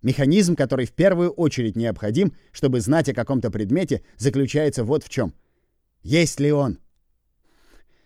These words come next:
Это первое, что вам нужно знать о том или ином предмете. Есть ли он?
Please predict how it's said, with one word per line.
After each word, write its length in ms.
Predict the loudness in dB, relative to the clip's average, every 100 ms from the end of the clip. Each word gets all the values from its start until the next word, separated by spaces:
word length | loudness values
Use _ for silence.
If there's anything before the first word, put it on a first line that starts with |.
| _ _ _ -8
Это 220 | -4 -2
первое, 480 | 0 4 4 4 0
что 160 | -2
вам 200 | -2 0
нужно 280 | -2 -2 -4
знать 320 | -4 -4 -2
о 80 | -4
том 240 | -2 0 0
или 140 | 0
ином 180 | 0 -2
предмете. 500 | -2 -2 -4 -4 -10 _ _ _
Есть 340 | -4 -2 0 -2
ли 80 | -4
он? 180 | -4